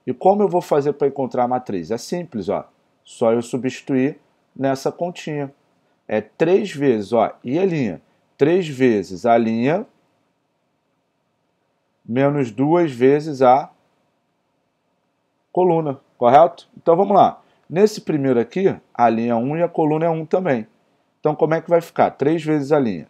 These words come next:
três vezes um, menos duas vezes a coluna, que também é um. Show de bola? Agora, nesse segundo,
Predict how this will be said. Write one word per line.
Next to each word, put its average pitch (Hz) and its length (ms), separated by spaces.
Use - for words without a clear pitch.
três 95 420
vezes 85 520
um, 147 220
menos 117 400
duas 127 340
vezes 113 260
a 117 100
coluna, 123 400
que - 100
também 147 280
é 170 60
um. 127 160
Show - 140
de 107 80
bola? 156 320
Agora, 160 520
nesse 180 360
segundo, 139 720